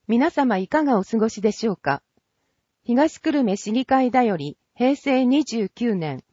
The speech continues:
二月十五日発行、第二百五十四号をお届けします。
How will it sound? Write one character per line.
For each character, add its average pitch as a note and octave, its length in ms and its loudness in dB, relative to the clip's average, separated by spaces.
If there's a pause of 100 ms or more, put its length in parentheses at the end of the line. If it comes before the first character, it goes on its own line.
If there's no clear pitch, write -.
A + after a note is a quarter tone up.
(180)
二 G#3+ 160 2
月 C4+ 320 0
十 C#4+ 260 -2
五 A3+ 140 2
日 E3+ 320 -4
発 - 260 -6
行、 C#3+ 380 -4 (420)
第 B3+ 260 2
二 G#3+ 160 0
百 D4 240 -2
五 C#4+ 140 2
十 C#4 220 0
四 C#4+ 240 2
号 E3 340 -2
を E3+ 80 -6
お D#3+ 120 -10
届 D#3+ 340 -6
け - 40 -12
し C#3+ 120 -12
ま C#3 180 -8
す。 - 160 -20